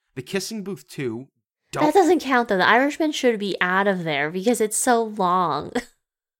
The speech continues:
Speaker 1: That,
Speaker 2: That's
Speaker 1: that,
Speaker 2: not
Speaker 1: that's,
Speaker 2: fair.
Speaker 1: that's actually, that's actually a fair point, Brianna. That's pretty funny. Uh, number four is The Kissing Booth two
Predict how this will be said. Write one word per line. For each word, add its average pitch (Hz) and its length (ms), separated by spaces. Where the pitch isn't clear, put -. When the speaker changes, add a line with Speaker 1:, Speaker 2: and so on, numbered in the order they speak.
Speaker 1:
That, 330 220
Speaker 2:
That's 302 160
Speaker 1:
that, 285 80
Speaker 2:
not 311 120
Speaker 1:
that's, 208 200
Speaker 2:
fair. 190 160
Speaker 1:
that's - 140
actually, 165 360
that's 135 240
actually - 280
a 110 40
fair 98 220
point, 92 260
Brianna. 82 180
That's 98 140
pretty - 180
funny. - 320
Uh, 131 380
number 170 220
four 214 240
is 156 80
The 156 100
Kissing 156 380
Booth 135 240
two 107 440